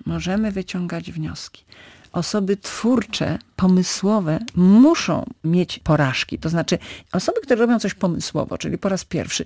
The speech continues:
nie wiedzą, jaki będzie wynik ich działania. I muszą mieć pełną zgodę na to, że wynik działania może być inny od oczekiwanego,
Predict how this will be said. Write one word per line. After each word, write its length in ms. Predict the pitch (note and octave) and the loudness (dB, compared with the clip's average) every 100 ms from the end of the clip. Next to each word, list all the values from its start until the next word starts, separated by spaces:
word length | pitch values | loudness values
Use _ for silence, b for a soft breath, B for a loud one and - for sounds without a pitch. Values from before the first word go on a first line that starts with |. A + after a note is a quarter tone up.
| - | 0
nie 220 | G3 G3+ | 4 6
wiedzą, 260 | B3 B3 G#3+ | 4 4 0
jaki 220 | F#3 E3 | -2 -4
będzie 200 | E3 D#3 | -4 -2
wynik 280 | D3+ D3 D3 | -2 -2 -4
ich 100 | C#3 | -6
działania. 420 | - C3 - - _ B B B G3+ | -8 -8 -12 -20 _ B B B -4
I 40 | |
muszą 180 | C#4 E4+ | -2 0
mieć 160 | C#4 | -2
pełną 560 | - _ A3 A#3 A3+ A3 | -2 _ 4 6 4 0
zgodę 380 | E3 E3 E3 F3 | -2 -2 -2 0
na 180 | D#3 C#3 | 0 0
to, 280 | G#3+ E4 - | -2 -2 -4
że 140 | A3 | 0
wynik 240 | B3 A#3+ | 2 2
działania 340 | G3 F3+ G#3 G#3+ | 0 -2 0 0
może 200 | F#3 F3+ | -2 -2
być 160 | E3 | -4
inny 280 | - F#3 F3 | -2 -2 -2
od 100 | D#3+ | -2
oczekiwanego, 680 | E3 - D3 D#3 D3 - G#3 | -4 -6 -4 -2 -2 0 -2